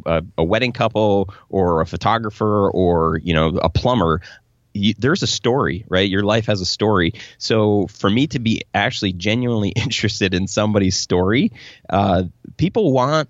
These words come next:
to share their story. And so, so in these conversations and these emails and these phone calls, um, leading up to, like,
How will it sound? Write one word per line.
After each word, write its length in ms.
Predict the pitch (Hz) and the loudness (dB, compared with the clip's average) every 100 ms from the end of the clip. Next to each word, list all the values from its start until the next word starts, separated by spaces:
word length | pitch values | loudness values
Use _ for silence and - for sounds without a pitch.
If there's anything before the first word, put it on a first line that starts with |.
| _ | _
to 120 | 135 | -4
share 300 | 123 117 139 | 0 0 2
their 120 | 139 | 0
story. 560 | 95 - 98 139 76 - _ _ | -2 -2 0 0 -4 -8 _ _
And 520 | - 95 92 90 87 85 - - - | 0 2 4 2 0 -4 -16 -20 -16
so, 200 | - - - - | -4 0 0 0
so 360 | - 120 113 | 0 2 2
in 160 | - 120 | 2 2
these 160 | 120 - | 0 0
conversations 720 | 131 113 113 120 123 120 101 | -2 0 0 0 0 -2 -4
and 80 | 104 | -4
these 160 | 98 | -2
emails 500 | 110 117 113 110 104 | 0 2 2 2 0
and 100 | 98 | -2
these 120 | 92 | -4
phone 200 | - 110 | -2 -2
calls, 460 | 104 104 107 107 107 - - _ - | 0 0 2 0 -4 -14 -20 _ -4
um, 480 | 98 101 95 95 92 _ _ | -2 0 0 0 -4 _ _
leading 320 | 101 120 101 | 0 0 2
up 160 | 107 - | 0 -2
to, 220 | - 95 | 0 2
like, 260 | 90 78 | 2 -2